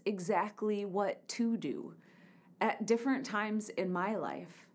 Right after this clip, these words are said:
I have asked, "What college should I go to? What job should I seek? Who should I marry? Should I have kids? How many? How much money should I be saving? What is God calling me to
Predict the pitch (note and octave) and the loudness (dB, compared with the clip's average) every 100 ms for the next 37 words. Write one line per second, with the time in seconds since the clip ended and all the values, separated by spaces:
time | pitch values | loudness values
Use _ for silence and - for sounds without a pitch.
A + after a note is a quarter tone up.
0 | _ F#3 G#3 A3 G#3+ F#3 F3+ - - - | _ 4 4 2 2 0 -2 -8 -12 -14
1 | - - - - G#3+ - G3+ C4 C#4 A3+ | -20 -20 -6 2 2 2 0 2 2 0
2 | - - - G3+ D#3 D#3 E3 D3 D3+ E3+ | -2 -8 -6 -2 0 0 0 -2 -2 -4
3 | D3 - - - A#3 G3+ F#3 G#3+ A3+ C#4 | -4 -6 -10 2 2 2 0 0 2 0
4 | G#3+ - G3+ E3+ E3+ - D#3+ C#3 - - | 0 -2 0 0 -4 -4 -4 -4 -8 -20
5 | - - - B3+ C#4 C#4 C#4 C4 C4 A3+ | -20 -20 -4 2 4 2 2 2 4 2
6 | A#3 C4+ E3+ - - F#3+ F#3+ A#3 A#3+ C4+ | 2 2 0 -2 -2 2 2 2 2 0
7 | C4+ E4 E4 G3+ C#3+ - G#3 A#3+ B3 D4 | 0 0 2 0 -2 -2 2 6 4 4
8 | C4+ D#3 C3+ - - - - C#4 C#4+ D4 | 2 2 -4 -8 -18 -10 2 2 4 2
9 | - A#3+ A#3 B3 C#4+ A3 F3 G3 F#3 F#3+ | 2 4 6 6 4 2 2 2 2 2
10 | A3 - C#4 C#4+ F3+ C3+ C#3+ - - - | 0 2 2 4 2 0 -4 -10 -16 -4
11 | G3+ C#4 C#4 - G#3 F3+ G#3+ A3 A#3+ G#3 | 2 2 2 2 2 2 -2 0 -2 -2
12 | - A3+ A#3+ B3 A3+ G#3+ G#3+ - G#3+ G#3+ | 0 2 2 2 2 0 -4 -4 -2 0
13 | A3+ | -2